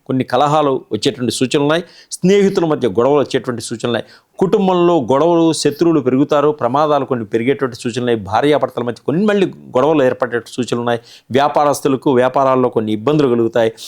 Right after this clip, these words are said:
సమాజంలో కొంచెం ఇబ్బంది కలిగేటువంటి సూచనలు ఉన్నాయి. కేతు పద్దెనిమిదో తారీఖు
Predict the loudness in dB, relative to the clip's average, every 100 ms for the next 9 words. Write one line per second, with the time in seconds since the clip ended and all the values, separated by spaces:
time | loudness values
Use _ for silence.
0 | -12 -2 0 2 2 2 2 2 0 -2
1 | 0 -2 0 0 0 2 0 0 -4 -6
2 | -6 -4 -4 -4 -6 -8 -18 -16 -2 0
3 | 2 2 2 2 2 2 2 2 0 2
4 | 2 2